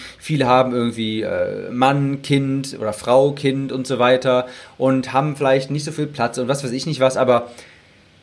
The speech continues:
wenn du es schaffst, dir auch nur eine Mahlzeit am Tag vorzukochen, für drei Tage oder sowas, das hilft schon ungemein. Also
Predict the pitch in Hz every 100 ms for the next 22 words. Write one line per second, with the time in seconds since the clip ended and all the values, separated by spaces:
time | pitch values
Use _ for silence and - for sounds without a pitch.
0 | _ _ _ _ _ - 101 185 233 226
1 | 190 - 107 - - - - 131 127 151
2 | 156 165 - 208 233 185 120 107 - 104
3 | 101 98 98 92 - 107 101 - - 104
4 | - - - _ _ - 131 - 120 147
5 | 233 - 117 104 101 98 95 92 85 -
6 | - - _ _ _ _ - 113 - 151
7 | 151 - 143 135 - - - - 131 117
8 | 120 - - _ _ 127 110 95 80 104
9 | 117